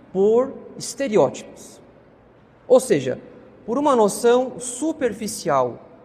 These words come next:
quando não falsa, da vida católica. Aliás, vale insistir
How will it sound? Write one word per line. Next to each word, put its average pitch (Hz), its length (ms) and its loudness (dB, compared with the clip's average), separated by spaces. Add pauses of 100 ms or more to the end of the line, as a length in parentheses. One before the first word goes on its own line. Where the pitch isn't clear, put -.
quando 214 240 -2
não 233 200 2
falsa, 190 880 -2 (440)
da 175 120 -2
vida 151 240 -2
católica. 131 520 -2 (1700)
Aliás, 165 680 2 (180)
vale 170 380 4
insistir 214 840 -6